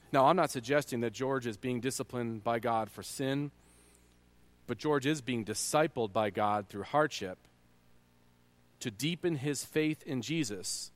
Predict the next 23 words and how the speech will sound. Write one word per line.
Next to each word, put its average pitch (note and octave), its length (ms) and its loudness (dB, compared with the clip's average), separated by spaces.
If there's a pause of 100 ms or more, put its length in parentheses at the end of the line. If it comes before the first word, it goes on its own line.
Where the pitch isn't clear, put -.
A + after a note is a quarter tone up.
(580)
so C#3 300 0
that B2+ 280 2
the B2 80 -4
preaching D3+ 520 -2
of A2 80 0
Jesus A2+ 480 -2
has A2+ 260 -6
all C#3+ 340 0
the C#3 140 -4
more C3+ 340 0
impact A#2 640 -4 (420)
for C3 260 0
his B2 140 -2
people. B2+ 380 -4 (1600)
That C#3 160 6
is E3+ 100 -2
the G#3 80 -2
design E3+ 380 4
of D#3 100 0
hardship D#3 480 2
in B2 80 -2
our A#2+ 120 0
lives. G2 580 0